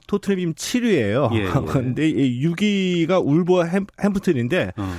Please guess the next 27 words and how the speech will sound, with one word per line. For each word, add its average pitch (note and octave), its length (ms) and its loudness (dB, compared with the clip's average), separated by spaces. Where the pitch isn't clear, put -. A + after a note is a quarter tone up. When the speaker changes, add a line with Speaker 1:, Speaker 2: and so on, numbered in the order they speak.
Speaker 1:
울버햄프튼하고 G#3+ 800 2
승점차가 F#3 560 0
한 - 220 -4
점입니다. A#2 480 -2
한 F3 140 -6
Speaker 2:
예. G#3+ 60 0
Speaker 1:
점이면은 G3 480 -2
한 A3 220 -2
경기에 G3+ 380 0
따라서도 C#3+ 440 -2
결과가 B2+ 360 -2
순위가 F3+ 340 -2
뒤바뀔 C3+ 380 -4
수도 D3 200 -8
있고, G#2+ 460 -4
Speaker 2:
음. F2+ 400 -2
Speaker 1:
아, C3 100 0
울버햄프튼 D#3 1000 -2
또 C#3+ 440 0
이 B2+ 200 -2
토트넘이 D3 480 -4
각 C3+ 240 -6
두 C3+ 160 -6
경기씩 E3 580 -2
남겨놓고 B2 500 -4
있기 A2 160 -10
때문에 G#2 460 -6